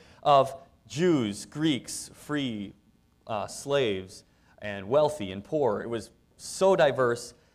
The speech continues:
There was little Judaism, some Hellenistic Judaism, meaning Greek-like, uh, Greek-influenced Judaism,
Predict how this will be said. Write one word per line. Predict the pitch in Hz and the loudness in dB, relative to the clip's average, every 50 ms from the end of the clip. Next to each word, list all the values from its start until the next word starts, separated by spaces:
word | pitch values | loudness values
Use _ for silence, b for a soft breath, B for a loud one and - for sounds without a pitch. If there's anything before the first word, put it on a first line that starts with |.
| b b b b _ _ _ _ _ _ _ _ _ - - - | b b b b _ _ _ _ _ _ _ _ _ -20 -10 -4
There | 127 123 | -2 -2
was | 123 110 131 | -2 -2 0
little | 151 180 185 175 156 | 0 2 2 2 2
Judaism, | 135 156 160 156 156 156 151 131 156 147 147 147 - - | 0 0 0 2 0 0 -2 -2 -6 -8 -8 -10 -14 -16
some | - - - 160 160 151 | -12 -2 -2 -2 0 0
Hellenistic | 156 160 151 147 143 139 139 - - 139 - - | 0 0 0 0 -4 -6 -8 -6 -8 -8 -8 -6
Judaism, | - 143 139 135 135 135 127 - 127 123 120 120 113 - - | -6 -6 -4 -2 -2 -4 -4 -4 -8 -8 -8 -8 -10 -12 -10
meaning | 117 120 120 113 101 98 | -8 -6 -6 -6 -6 -8
Greek-like, | - - 113 120 143 147 139 - - 135 127 127 123 - - - - _ | -10 -8 -6 -6 -6 -6 -6 -6 -2 -2 -2 -2 -2 -6 -12 -18 -18 _
uh, | 107 104 95 95 | -10 -8 -8 -10
Greek-influenced | - - 131 147 147 143 156 143 131 - - 135 135 131 127 - - - - | -10 -8 -6 -6 -6 -6 -8 -8 -8 -8 -6 -6 -6 -6 -6 -10 -14 -10 -4
Judaism, | 143 135 131 135 135 131 123 135 127 123 123 | -4 -2 -2 0 -2 -2 -2 -4 -6 -8 -10